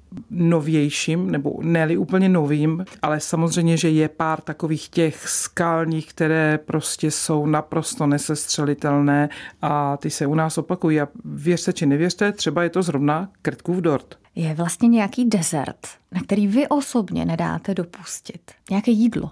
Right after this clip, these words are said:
Speaker 2: kterým si děláte radost?
Speaker 1: Tak když bych to měla vzít úplně sama podle sebe, tak já jednoznačně nedám nikdy dopustit na nové brambory na loupačku
Speaker 2: Mhm.
Speaker 1: s tvrdým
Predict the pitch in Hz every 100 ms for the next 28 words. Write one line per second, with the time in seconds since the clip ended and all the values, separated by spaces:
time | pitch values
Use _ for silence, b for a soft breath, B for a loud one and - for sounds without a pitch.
0 | _ - - 165 160 - 160 - - -
1 | - - - - - - 165 170 165 160
2 | 165 208 - - 226 226 214 196 - 220
3 | 220 214 214 208 190 180 - 175 165 160
4 | 160 170 160 160 165 160 160 165 175 180
5 | 185 170 160 - 160 156 156 160 156 151
6 | 160 - 165 165 170 185 190 165 - 165
7 | - - 156 156 160 - B B B 143
8 | 143 139 - 135 156 165 185 208 214 160
9 | 147 160 165 156 175 151 139 135 139 156
10 | 156 170 175 - - 208 185 180 185 185
11 | 185 185 - - 165 160 170 170 196 202
12 | 202